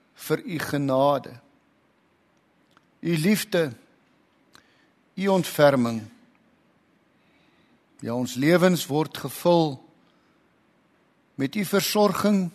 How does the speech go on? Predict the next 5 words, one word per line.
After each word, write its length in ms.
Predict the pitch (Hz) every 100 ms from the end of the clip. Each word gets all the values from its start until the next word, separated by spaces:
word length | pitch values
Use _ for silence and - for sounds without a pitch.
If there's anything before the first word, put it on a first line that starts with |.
| - _ _ _ _ _ _ _ _ _ _ _ _ _ _ _ _ _ _ _ _ _ _
en 100 | 101
dit 140 | 123 131
maak 340 | 139 139 139
ons 300 | 131 123 -
opreg 400 | 117 117 151